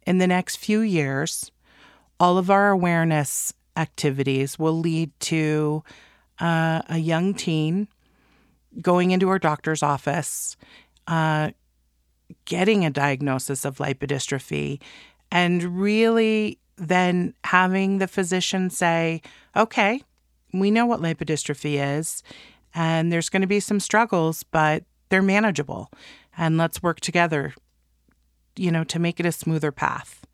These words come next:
I mean, sure, I'd like to say that I'm hopeful for a cure, but truly just creating this awareness and, um, making the path much easier for the next person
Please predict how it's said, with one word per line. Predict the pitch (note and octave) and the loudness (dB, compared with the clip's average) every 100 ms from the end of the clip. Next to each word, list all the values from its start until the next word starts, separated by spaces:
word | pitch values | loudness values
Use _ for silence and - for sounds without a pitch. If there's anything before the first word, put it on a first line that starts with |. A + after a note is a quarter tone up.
| _ _ _ _ _ _ _ _ - | _ _ _ _ _ _ _ _ 0
I | A3+ | 2
mean, | A#3+ | 4
sure, | - D4+ | 4 4
I'd | A3+ E3 | 4 4
like | E3 G3 - | 4 4 2
to | - C#4+ | 0 2
say | - F#3+ | 4 2
that | F3 F3 | 4 2
I'm | E3+ D#3+ | 2 2
hopeful | E3 - F3 E3 | 0 0 -4 -2
for | D#3+ D3 | -2 -2
a | |
cure, | - - C4 F#3 C#3+ D#3+ - - - _ - | -4 -4 0 0 -2 -6 -10 -20 -20 _ -2
but | A3+ | -2
truly | - C4+ C#4 G3 D3+ | 0 0 2 2 0
just | C3+ F#3+ F#3+ - - - - _ - | 0 0 0 -2 -12 -18 -20 _ 0
creating | A3+ A3+ A#3 G#3 | 2 4 2 2
this | F3+ - | 0 0
awareness | D#3+ D#3 D3+ E3 F#3 G#3+ - - - - - _ _ - | 0 0 0 2 2 2 -2 -6 -10 -12 -20 _ _ 0
and, | F#3 F3+ F3 E3+ E3+ E3+ D#3+ - | 2 4 4 2 0 -2 -4 -4
um, | E3+ D#3+ D#3 D#3 D#3 D#3+ - _ _ _ C4+ | -2 0 0 0 -2 -6 -10 _ _ _ -2
making | F#3+ F#3+ F#3 G3 | 0 2 0 0
the | F3 | 0
path | - D#3+ D3 - F3 | 0 0 0 -4 -2
much | D#3+ - | -2 0
easier | D#3+ D3+ E3+ E3 | -2 -2 -2 -4
for | E3+ | -4
the | D#3 | -2
next | D3+ D3+ - | -2 -4 -6
person | D#3+ D3+ F3 F3 F#3 | -4 -2 -2 -2 -2